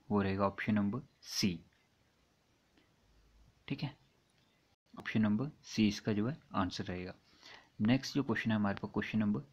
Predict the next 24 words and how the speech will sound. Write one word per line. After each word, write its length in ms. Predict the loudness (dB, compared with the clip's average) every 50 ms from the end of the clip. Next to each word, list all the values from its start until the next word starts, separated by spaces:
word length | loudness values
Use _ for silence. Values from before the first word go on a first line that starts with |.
| _ -12
सिक्स, 400 | -6 -4 -4 -4 -4 -8 -14 -16 _ _ _ _ _ _ _ _ _ _ _ _ _ _ -20 _ _ _ _ _ -18 -6
sleeping 420 | 0 2 2 4 4 2 2 4 4 4
partner 360 | 4 4 4 0 -2 -4 -4 -4 -8 -20 _ _ _ -20 -20 -20 -20 -20 -8 _ 2
are 160 | 4 4 4 4 4 4
those 240 | 4 4 4 2 0 -6 -6 0
who। 220 | 4 4 4 4 4 0 -8 _ _ _ _ _ _ _ _ _ _ _ _ _ _ _ _ _ _ _ _ _ _ _ _ _ _ _ _ _ _ _ _ _ _ 0
इसका 300 | 0 0 0 0 2 4
जो 120 | 4 4 4
आंसर 320 | 4 2 2 0 -2 -2
रहेगा, 260 | 0 0 -2 0 0
वो 160 | 0 0 2
रहेगा 280 | 2 2 2 2 2 2
ऑप्शन 280 | 2 0 0 0 2 2
नंबर 800 | 4 4 2 2 0 -2 -6 -10 _ _ _ _ _ _ 0 2
बी, 260 | 4 4 4 2 2 -4 -10 _ _ _ _ _ _ _ _ _ _ _ _ _ _ _ _ _ _ _ _ -20 -20 _ _ _ _ _ _ -6
ठीक 160 | -6 -4 -4
है। 140 | -6 -8 -10 _ _ _ _ _ _ _ _ _ _ _ _ _ _ _ _ _ _ _ _ _ _ _ _ _ _ _ _ _ _ _ _ _ _ _ _ _ _ _ _ _ -4
इसका 260 | -4 -4 0 2 4
जो 80 | 4 4
आंसर 280 | 4 2 2 0 -2
है, 60 | -2 0
वो 140 | 0 0 0
है 160 | 0 -2 -4 -8 _ _ _ _ _ _ 0
do 200 | 4 6 6